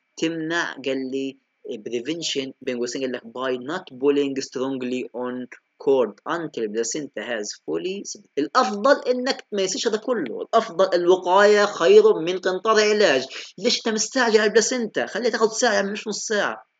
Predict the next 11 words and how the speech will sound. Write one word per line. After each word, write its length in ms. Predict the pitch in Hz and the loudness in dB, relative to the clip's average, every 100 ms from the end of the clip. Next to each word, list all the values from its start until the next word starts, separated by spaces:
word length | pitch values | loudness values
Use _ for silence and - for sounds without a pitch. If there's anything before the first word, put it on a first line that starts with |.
| _ | _
تمام؟ 340 | - 139 175 208 - - - | -6 -4 -4 -8 -14 -18 -16
فإنك 540 | - 180 160 160 - | -2 -2 0 -4 0
تمنع 440 | 254 214 208 226 - | 0 2 0 -2 -6
البريفنشن 680 | 143 139 160 202 - 214 277 _ _ _ _ _ _ - 170 | -4 -2 -2 -2 2 0 0 _ _ _ _ _ _ -2 -2
is 340 | 139 120 - - _ - | -2 -8 -14 -20 _ -14
safest 720 | - - 170 190 226 233 - - - | -12 -6 6 10 10 6 -6 -14 -4
and 300 | 156 151 143 127 | 2 2 0 -2
most 540 | 147 202 247 277 - - | -2 0 0 0 -4 -4
effective 400 | 349 - 220 233 | -4 -4 -4 -2
therapy. 340 | 226 165 110 113 | 0 0 0 -4
الوقاية 680 | 139 135 143 190 220 269 262 | -4 0 0 0 -4 -4 -8